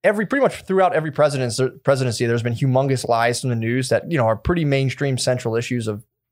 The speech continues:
you know, different things. And now it's like, there's another narrative that's totally off,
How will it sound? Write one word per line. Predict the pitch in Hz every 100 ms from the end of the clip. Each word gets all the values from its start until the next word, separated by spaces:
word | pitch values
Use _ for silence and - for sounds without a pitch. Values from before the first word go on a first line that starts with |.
| -
you | 107
know, | 101
different | 120 113
things. | 117 131 139 - - _ _
And | 113
now | 120 139
it's | 135 131
like, | 113 104 - _ _ _ _ -
there's | 123
another | 123 131 131 120 113 -
narrative | 117 113 107
that's | 104 101
totally | - 147 139
off, | 123 117 113